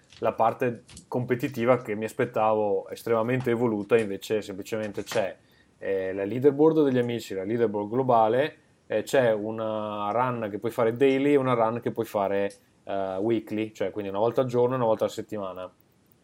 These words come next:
che sono fondamentalmente identiche alla campagna, c'è qualche modificatore, però non le ho trovate così diverse.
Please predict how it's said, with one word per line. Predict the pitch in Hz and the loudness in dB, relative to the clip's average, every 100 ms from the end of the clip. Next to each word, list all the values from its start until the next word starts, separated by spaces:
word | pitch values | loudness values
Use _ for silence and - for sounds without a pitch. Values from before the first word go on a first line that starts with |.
| - - _ | -20 -20 _
che | 139 | -6
sono | 131 160 | 0 0
fondamentalmente | 160 147 139 143 151 135 127 | 2 0 0 2 0 0 2
identiche | 131 127 135 131 139 | 0 0 -2 2 4
alla | 117 107 104 104 | 6 4 2 -2
campagna, | 117 113 104 98 110 123 _ _ _ - | -2 -2 -2 -2 -6 -6 _ _ _ -4
c'è | 131 | 0
qualche | 123 123 123 | 4 4 4
modificatore, | 120 117 123 135 123 120 | 0 0 0 2 4 2
però | 113 110 | 4 4
non | 104 107 107 | 2 -4 0
le | |
ho | 120 | 0
trovate | 117 107 107 | 2 0 0
così | - 98 107 | -6 -6 -4
diverse. | 104 92 87 - 90 | -4 -4 -6 -12 -12